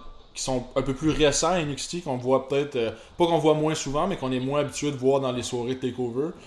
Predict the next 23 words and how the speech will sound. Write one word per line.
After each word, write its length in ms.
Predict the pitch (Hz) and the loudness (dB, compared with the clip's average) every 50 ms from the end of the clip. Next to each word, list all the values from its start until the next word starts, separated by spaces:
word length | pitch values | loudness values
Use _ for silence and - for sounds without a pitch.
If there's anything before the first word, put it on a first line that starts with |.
| - - - - | -20 -20 -16 -14
Fait 80 | 107 98 | -12 -6
que 180 | - 120 117 | -2 0 0
c'est 240 | 113 - 131 120 107 | 0 0 -2 -4 -2
peut-être 200 | - 143 135 131 | 0 0 0 0
une 80 | 135 131 | -2 0
belle 220 | 127 135 143 135 | 2 2 2 2
vitrine 360 | 131 127 131 127 - 143 139 127 | 2 -2 -4 -6 -4 -4 -4 -4
pour 120 | 113 104 | -6 -8
ces 160 | - - 123 | -6 -6 -4
gars-là, 220 | 117 117 113 113 117 | -2 -2 -2 0 0
euh, 300 | 117 113 107 104 104 107 | -2 -2 -2 -4 -8 -10
je 80 | - - | -14 -8
pense, 280 | - 117 113 110 107 - | -6 -6 -6 -6 -8 -8
là, 60 | 120 113 | -8 -6
de, 160 | 107 98 101 | -6 -6 -4
d'avoir 280 | 107 107 107 110 107 107 | -4 -2 -2 -2 -4 -4
ce 120 | - - | -6 -8
combat-là 580 | 110 - 117 113 110 110 110 110 113 113 107 101 | -8 -8 -8 -6 -4 -4 -2 0 -2 -2 -2 -2
à 60 | 101 | -4
TakeOver, 420 | 101 - 107 - 117 110 101 104 | -6 -8 -10 -10 -10 -10 -8 -10
euh, 400 | 110 107 104 104 101 98 101 101 - - | -10 -8 -8 -8 -8 -8 -8 -10 -8 -8
avant 220 | - 110 117 110 | -6 -6 -6 -6
WrestleMania. 540 | 107 104 98 - 110 107 110 107 104 104 110 | -6 -6 -8 -10 -10 -12 -12 -12 -12 -12 -14